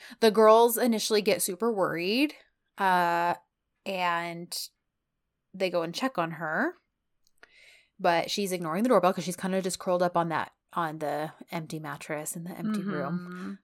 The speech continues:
Speaker 1: with Demir's letter. Um, and, oh,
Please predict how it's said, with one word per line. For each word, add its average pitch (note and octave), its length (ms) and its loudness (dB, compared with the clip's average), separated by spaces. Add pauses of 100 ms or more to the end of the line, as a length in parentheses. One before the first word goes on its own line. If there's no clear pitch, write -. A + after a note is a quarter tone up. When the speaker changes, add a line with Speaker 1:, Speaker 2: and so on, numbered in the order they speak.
(140)
Speaker 1:
with D#3+ 200 -10
Demir's F3 380 -4
letter. D#3 380 -4 (400)
Um, F#3+ 540 -2 (1400)
and, F3+ 680 -2 (1040)
oh, B3 420 2